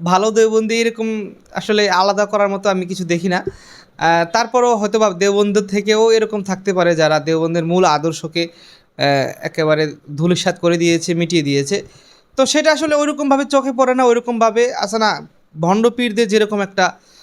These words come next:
বিশাল হিউজ অ্যামাউন্ট এবং বাংলাদেশে ভণ্ডামি করে বেড়াচ্ছে, আহ, তো উলামায়ে দেওবন্দের ক্ষেত-, ক্ষেত্রে আসলে বিষয়টা এরকমভাবে চোখে আসে না, ব্যক্তিবিশেষ ভিন্ন হইতে পারে। তো যাই হোক, এখন মজার বিষয় হইতেছে এই যে উনি উনার এই গানের বিষয়ে specifically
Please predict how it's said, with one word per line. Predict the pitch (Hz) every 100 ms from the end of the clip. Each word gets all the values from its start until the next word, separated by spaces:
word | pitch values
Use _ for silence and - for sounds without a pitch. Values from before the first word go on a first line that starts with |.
| _ _ -
বিশাল | 151 190 233 214
হিউজ | 165 185 247 226
অ্যামাউন্ট | 202 175 156 160
এবং | 165 175 175
বাংলাদেশে | 160 180 175 170 185
ভণ্ডামি | 165 170 185 190
করে | 190
বেড়াচ্ছে, | 160 147 143 - 196
আহ, | - - - - _ - 160 170 190
তো | 202 196 190 147
উলামায়ে | 214 247 254
দেওবন্দের | 226 240 247 247 254
ক্ষেত-, | 247 233 277
ক্ষেত্রে | - 202 214
আসলে | 208 214
বিষয়টা | 190 202 202
এরকমভাবে | 196 190 185 175
চোখে | 175 190 190
আসে | 185 -
না, | 151 160 - _ _ - - _
ব্যক্তিবিশেষ | 139 175 175 190 170 196 175
ভিন্ন | 165 170
হইতে | 165 165
পারে। | 147 139 - _ _ _ _ _ _
তো | 220
যাই | 262 262
হোক, | 285 294 _ - - _ _ _
এখন | - 262 320
মজার | 277 262 311
বিষয় | 330 311 311
হইতেছে | 285 254 175 180
এই | 220 262 320
যে | 349
উনি | 269 262
উনার | 269 240 247 381 -
এই | 202 226
গানের | 202 208 233
বিষয়ে | 240 220 247
specifically | 254 - 233 233 240 240 233